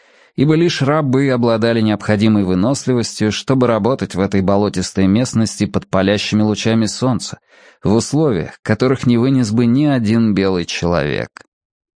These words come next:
Разумеется, много рабов было и в Нью-Йорке. Это тоже было непреложным фактом.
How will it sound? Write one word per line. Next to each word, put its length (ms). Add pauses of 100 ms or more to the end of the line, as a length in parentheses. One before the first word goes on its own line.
(460)
Разумеется, 800
много 500
рабов 420
было 260
и 60
в 60
Нью-Йорке. 720 (380)
Это 280
тоже 480
было 240
непреложным 720
фактом. 680